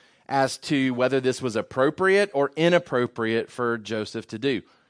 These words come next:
Should he have come and told on them to the dad? Was what he told even truthful, or is it stuff that he had made up? Because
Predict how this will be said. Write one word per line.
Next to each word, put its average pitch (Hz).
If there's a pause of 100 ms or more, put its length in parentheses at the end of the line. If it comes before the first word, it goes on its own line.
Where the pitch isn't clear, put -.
Should 160
he 180
have 170
come 151
and 147
told 139
on 113
them 110
to 123
the 120
dad? 113 (880)
Was 151
what 170
he 151
told 160
even 139
truthful, 180
or 127
is 120
it 113
stuff 143
that 131
he 131
had 120
made 120
up? 117
Because 123